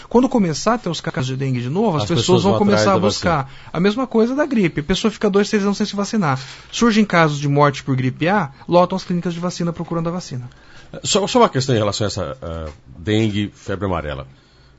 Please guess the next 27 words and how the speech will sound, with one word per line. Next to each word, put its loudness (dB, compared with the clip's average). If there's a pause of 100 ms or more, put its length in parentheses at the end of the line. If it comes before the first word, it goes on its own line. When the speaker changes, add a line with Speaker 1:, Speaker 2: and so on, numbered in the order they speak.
(380)
Speaker 2:
Claro -2
que -10
eu -10
tô -10
fazendo -4
aqui -8
uma -4
pergunta -6 (480)
simplista, -8
mas -8
acho -10
que -8
as -8
pessoas -8
às -4
vezes -6
se -8
questionam. -8 (720)
Qual 0
é 6
o 2
risco -4 (240)
de -8
ter -4
uma -6
doença -6
grave -4